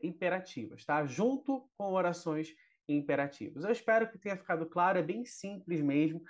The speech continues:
o uso, e observem, ao ouvir podcasts, ao ouvir vídeos, a assistir vídeos, a assistir as videoaulas, a, a ouvir músicas, que essa estrutura está sempre presente, ok?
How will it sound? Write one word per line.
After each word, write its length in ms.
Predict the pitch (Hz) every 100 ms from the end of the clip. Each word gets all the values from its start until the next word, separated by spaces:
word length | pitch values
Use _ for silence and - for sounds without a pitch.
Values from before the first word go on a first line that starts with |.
| - -
o 280 | 143 135 131
uso, 280 | 151 160 170 170 _ _ -
e 260 | 208 - - _ _ _ -
observem, 800 | 208 214 - 202 180 139 107 -
ao 480 | - 147 143 143 -
ouvir 360 | 160 143 190 185
podcasts, 720 | 208 - - 190 175 165 147
ao 100 | 147
ouvir 420 | 139 127 180 185 -
vídeos, 540 | 160 165 139 131 - _ - -
a 120 | 127
assistir 440 | 147 - - 214 185
vídeos, 480 | 151 160 147 127
a 140 | 135 135
assistir 420 | 135 151 - 175
as 100 | 175
videoaulas, 840 | 151 147 139 127 131 127 127 135 -
a, 80 | 135
a 60 |
ouvir 360 | 127 127 127 160
músicas, 540 | 151 185 185 - 117 - - - - _
que 340 | - 180 202 -
essa 300 | 156 175 175
estrutura 500 | 185 190 180 160 160
está 220 | 160 160
sempre 360 | 147 - 151 151
presente, 560 | 156 170 131 101 92 - _ -
ok? 400 | - 196 214